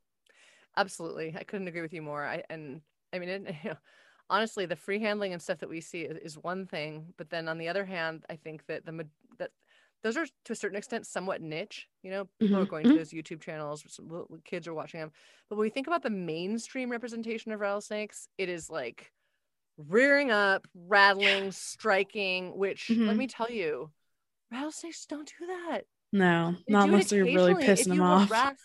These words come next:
Speaker 1: yeah, you harass the hell out of 'em, poke,
Speaker 2: Mm-hmm.
Speaker 1: you poke 'em with a stick, like
Speaker 2: <laughs> Yeah.
Speaker 1: Irwin did. They
Speaker 2: Yeah.
Speaker 1: might do that, but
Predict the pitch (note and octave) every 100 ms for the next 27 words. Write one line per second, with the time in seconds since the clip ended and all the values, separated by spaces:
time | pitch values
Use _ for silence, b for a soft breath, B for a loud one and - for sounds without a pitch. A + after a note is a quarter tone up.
0 | - D4 F#4 E4 G3+ B3 C4+ A#3+ D4 -
1 | A#3+ A3+ C4+ B3+ F#3 E3+ D#3 G3+ - C4
2 | G#3 G3+ F#3+ G3 G#3+ - - A4 E4 C#4
3 | C4 A#3+ - - G#4+ A3+ - F#3+ G3+ -
4 | - A#3+ C4+ D4+ - D#4 - C#4 C#4+ -
5 | G3+ - B B B B3+ A#3 - - D4+
6 | G3+ A3 -